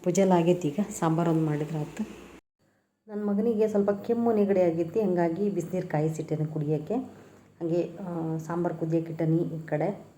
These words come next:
ಗುರಾಳ್ ಪುಡಿನ, ಆ, ಪುಡಿ ಮಾಡಿ ರೆಡಿ ಮಾಡಿ ಇಟ್ಟೆ. ಈಗ ಇದು ಕೂಡ ಆಯ್ತು. ಪಲ್ಯಕ್ಕೆ ಬೇಕಾ ಬೇಕಲ್ಲ ಇದು. ಹಲೋ, ಗುಡ್ ಈವ್ನಿಂಗ್ ಎಲ್ರಿಗೂ. ಈಗ ಏಳುವರೆ ಆಗೈತಿ, ಗುಡ್ ಈವ್ನಿಂಗ್ ಹೇಳಕತ್ತೆ ನೋಡ್ರಿ. ಸಾಯಂಕಾಲದಿಂದ ಮತ್ತೆ ಬಾಗಿಲಿಗೆ ದೀಪ ಹಚ್ಚಿಡೋದು,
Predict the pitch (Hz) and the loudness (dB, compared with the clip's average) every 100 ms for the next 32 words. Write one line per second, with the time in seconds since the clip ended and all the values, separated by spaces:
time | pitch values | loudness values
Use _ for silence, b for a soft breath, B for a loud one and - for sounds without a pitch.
0 | _ _ - 185 185 170 175 170 180 202 | _ _ -8 -4 -2 -2 0 0 0 -2
1 | 202 - 170 160 165 165 170 160 156 160 | -6 -6 -4 -4 -2 0 0 0 0 0
2 | 160 147 156 156 147 147 147 147 156 143 | 0 0 -2 -2 -2 -4 -6 -4 -4 -2
3 | - 226 294 B B B B B - 165 | -2 -4 -4 B B B B B -6 -4
4 | 170 160 156 160 - - 156 147 - 254 | -4 -2 -2 -4 -8 -6 -4 -4 -4 -4
5 | B B B B - 202 202 202 180 180 | B B B B -2 2 2 2 -2 0
6 | 165 165 156 151 156 226 - - - - | -2 -2 -2 -2 -2 -4 -6 -18 -20 -20
7 | - - - - _ _ _ _ _ 208 | -20 -20 -20 -20 _ _ _ _ _ -2
8 | 202 208 208 208 202 190 233 226 175 160 | 2 6 8 6 6 6 8 8 6 2
9 | 151 151 160 208 - 151 170 165 180 190 | 2 0 2 0 2 4 6 6 6 6
10 | 175 190 165 - 196 196 165 165 165 151 | 6 6 4 2 0 2 4 4 4 2
11 | 143 139 135 147 143 156 - B B B | -2 -4 -4 -4 -2 -2 -4 B B B
12 | B B _ _ _ - 208 214 220 202 | B B _ _ _ -6 -4 4 4 6
13 | 196 196 190 180 - 196 180 175 175 170 | 4 4 2 2 2 6 6 4 2 2
14 | 170 170 - 165 170 170 170 - 165 165 | 2 0 -6 -6 -2 -2 -2 -4 -2 -2
15 | 160 165 151 | -2 -4 -6